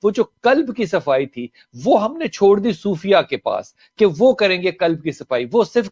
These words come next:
कल्ब की सफाई पे लग गए और उन्होंने फकीर पैदा कर दिए, उन्होंने जिस्म की सफाई छोड़ दी। उलमाए किराम जो है वो सिर्फ जिस्म की सफाई और वुजू पे लग गए, उन्होंने कल्ब की सफाई छोड़ दी। अब दोनों की तरफ नुकसान हुआ।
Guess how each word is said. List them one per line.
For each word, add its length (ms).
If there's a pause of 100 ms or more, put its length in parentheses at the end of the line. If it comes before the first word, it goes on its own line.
कल्ब 240
की 120
सफाई 320
पे 140
लग 220
गए 200 (260)
और 160
उन्होंने 320
फकीर 380
पैदा 240
कर 200
दिए, 300 (200)
उन्होंने 320
जिस्म 280
की 140
सफाई 300
छोड़ 240
दी। 200 (360)
उलमाए 360
किराम 300
जो 100
है 100
वो 160
सिर्फ 240
जिस्म 380
की 120
सफाई 340
और 100
वुजू 280
पे 120
लग 160
गए, 200 (240)
उन्होंने 280
कल्ब 320
की 120
सफाई 300
छोड़ 240
दी। 140 (200)
अब 280
दोनों 280
की 120
तरफ 280
नुकसान 420
हुआ। 220